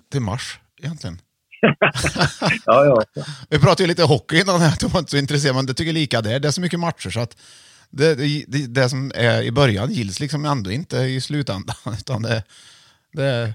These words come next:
Speaker 1: det, det går
Speaker 2: Ja,
Speaker 1: inte
Speaker 2: hockey
Speaker 1: för
Speaker 2: är ju, det är ju beund-, beundransvärt. De spelar ju enormt många matcher på ett år och nu är jag ingen hockeyfan, men, eh, Färjestad tittar ju på resultaten i alla fall, givetvis. Men det är, det är otroligt.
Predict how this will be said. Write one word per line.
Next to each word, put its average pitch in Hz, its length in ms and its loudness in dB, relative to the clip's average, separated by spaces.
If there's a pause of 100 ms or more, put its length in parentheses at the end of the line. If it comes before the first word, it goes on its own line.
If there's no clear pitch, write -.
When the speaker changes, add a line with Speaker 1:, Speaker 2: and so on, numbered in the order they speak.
(200)
Speaker 1:
det, 120 280 -8
det 117 60 -12
går 104 140 -6
Speaker 2:
Ja, 127 460 8
Speaker 1:
inte 120 140 -2
Speaker 2:
hockey 110 100 -4
Speaker 1:
för 127 120 0
Speaker 2:
är 156 120 4 (100)
ju, 123 220 0
det 117 80 -2
är 127 60 2
ju 143 80 -2
beund-, 147 380 0
beundransvärt. 110 760 -2 (120)
De 113 120 -10
spelar 113 400 4
ju 101 240 2 (240)
enormt 117 580 4
många 101 240 2
matcher 101 440 0
på 98 60 0
ett - 140 -2
år 98 320 0
och 98 200 -4 (1040)
nu 110 240 2
är 117 80 6 (100)
jag 127 100 6
ingen 120 180 6
hockeyfan, 95 840 2
men, 98 380 -14
eh, 95 220 -14 (760)
Färjestad 110 480 2
tittar 117 260 4
ju 104 80 2
på 107 120 -4
resultaten 110 680 2
i 127 40 6
alla 143 200 6
fall, 107 200 4
givetvis. 101 540 2
Men 120 220 2 (600)
det 143 240 10
är, 107 420 6
det 113 100 0
är 151 60 6
otroligt. 104 520 0